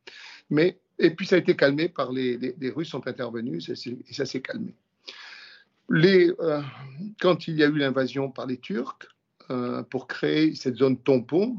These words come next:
le long de la frontière, quand les Américains sont partis et que les Turcs sont rentrés, euh, les forces kurdes se sont tournées vers le régime et vers,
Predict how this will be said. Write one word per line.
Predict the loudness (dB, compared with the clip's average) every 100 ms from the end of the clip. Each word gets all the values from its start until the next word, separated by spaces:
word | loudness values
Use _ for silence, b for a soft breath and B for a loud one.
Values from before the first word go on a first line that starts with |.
| -6
le | 0
long | 0 2
de | 2
la | 2
frontière, | -2 -4 -4 0 0 0 -4
quand | -12 -12
les | -6
Américains | -6 -4 -8 -10 -12
sont | -14
partis | -14 -16 -12 -4 -2 -2 b b b -2
et | -2
que | 0
les | -2
Turcs | 0 -2
sont | 0 -6
rentrés, | -6 -12 0 4 4 2 b b b _ -2
euh, | 2 2
les | 0
forces | -2 -6 -6 -6
kurdes | 0 2 0
se |
sont | -8
tournées | -6 0 0
vers | 2 0
le | -2
régime | -4 -4 -2
et | 0
vers, | 2 0 0